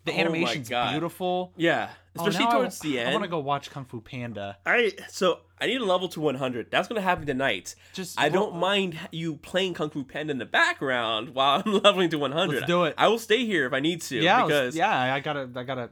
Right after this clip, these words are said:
Speaker 1: Amazon Fire T V
Speaker 2: There we
Speaker 1: thing right
Speaker 2: go.
Speaker 1: there. We
Speaker 2: Because,
Speaker 1: just stream it.
Speaker 2: um, if anyone who hasn't seen it, it's, it's been out for, like, ten years now.
Speaker 1: Yeah.
Speaker 2: Um, the second one in particular, um, him finding out about his past.
Speaker 1: Yeah.
Speaker 2: And then having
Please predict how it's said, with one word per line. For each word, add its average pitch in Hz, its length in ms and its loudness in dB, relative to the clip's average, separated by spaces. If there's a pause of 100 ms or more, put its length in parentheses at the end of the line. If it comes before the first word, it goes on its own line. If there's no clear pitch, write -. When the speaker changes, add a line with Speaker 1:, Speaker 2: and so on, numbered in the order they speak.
(120)
Speaker 1:
Amazon 123 340 -10
Fire 117 380 -4 (180)
T 120 140 -10
V 113 60 -6
Speaker 2:
There 214 140 2
we 190 120 0
Speaker 1:
thing 123 80 -2
right 104 80 0
Speaker 2:
go. 101 100 -2
Speaker 1:
there. 143 240 -2
We 175 120 -6
Speaker 2:
Because, 165 260 0
Speaker 1:
just 127 140 -2
stream 143 40 -4
it. 156 160 -8
Speaker 2:
um, 127 380 -4 (100)
if 143 100 -2
anyone 190 220 0
who 160 100 -2
hasn't 143 240 -2
seen 127 140 -4
it, - 60 -4
it's, 202 180 -4
it's 208 140 0
been 233 100 2
out 156 80 0
for, 139 60 -2
like, 113 100 -4
ten 110 160 -10
years 87 240 -12
now. 78 340 -10
Speaker 1:
Yeah. 127 120 -4
Speaker 2:
Um, 107 560 -2 (160)
the 131 100 -8
second 196 400 -4
one 120 220 -4
in 120 60 -8
particular, 117 600 -6 (480)
um, 113 540 -2 (240)
him 170 440 -2
finding 156 280 0
out 156 160 0
about 131 240 0
his 131 240 -8
past. - 800 -6
Speaker 1:
Yeah. 123 360 -2
Speaker 2:
And 151 180 0
then 151 520 2
having 151 680 -2